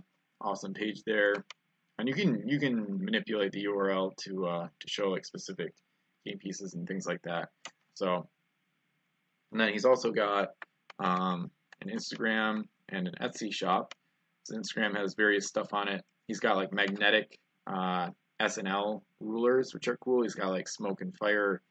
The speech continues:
magnetic, uh, plastic pieces to put on the ships. And most exciting, in my opinion, certainly, is he's been making, making ships, which is awesome.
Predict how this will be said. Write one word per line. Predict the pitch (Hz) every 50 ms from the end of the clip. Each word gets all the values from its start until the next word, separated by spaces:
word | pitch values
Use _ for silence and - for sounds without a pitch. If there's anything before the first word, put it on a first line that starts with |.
| _ _ _ _ _ _
magnetic, | - 104 101 95 95 98 101 101 95 - - - - _ _ _ _ -
uh, | - 98 92 90
plastic | 90 - - 104 101 98 104 107 - -
pieces | - 117 107 - 110 107 104 101 98 - - _
to | - - _
put | -
on | 101 95 90
the | 92 -
ships. | - - 120 120 - - - - - - _ _ _ _ _ _ _ _ _ _ _
And | 101 101 101 98 95 95
most | 113 135 135 147 120
exciting, | 104 - - 104 101 95 95
in | 95 95
my | 101 110 110
opinion, | 104 - - 98 95 90 92
certainly, | 92 - 104 98 95 95 95 90 90 92 - _ _ - _ _ _ _ _ -
is | 95 95
he's | 98 98 -
been | - 110 104 98 95 92 92 92 - _ _
making, | - 110 104 - - 104 98 92 87 - - _ _ _ _ _ _ _ _ _ _
making | 110 107 98 120 107 98 95
ships, | - - - 147 135 - - - - -
which | - - - 98
is | 98 98
awesome. | 92 92 92 - - 101 95 92 -